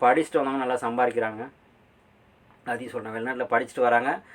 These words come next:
ஆறு மாசத்துக்கு ஒரு டைம் ஊருக்கு போறாங்க, வராங்க, அவங்க ஸ்டாண்டர்ட் வேலை இருக்கு, வந்துடுறாங்க. ஆனா ஜெனரல் ஒர்க்காக வரவங்க அப்படிலாம் இல்ல,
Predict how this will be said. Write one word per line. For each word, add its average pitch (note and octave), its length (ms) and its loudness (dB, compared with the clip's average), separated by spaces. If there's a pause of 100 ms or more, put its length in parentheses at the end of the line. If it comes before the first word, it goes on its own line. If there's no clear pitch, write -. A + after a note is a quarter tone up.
(140)
ஆறு B2 220 6
மாசத்துக்கு C3+ 420 0
ஒரு C3 60 6
டைம் C3 240 2
ஊருக்கு C3 260 -2
போறாங்க, C3 280 4
வராங்க, C#3+ 140 2
அவங்க C3+ 140 -2
ஸ்டாண்டர்ட் C#3 360 2
வேலை B2+ 220 4
இருக்கு, B2+ 260 -2
வந்துடுறாங்க. A2+ 360 -2
ஆனா B2+ 100 -4
ஜெனரல் B2+ 400 0
ஒர்க்காக B2+ 200 4
வரவங்க B2 220 2
அப்படிலாம் A#2+ 260 -4
இல்ல, A2 100 -8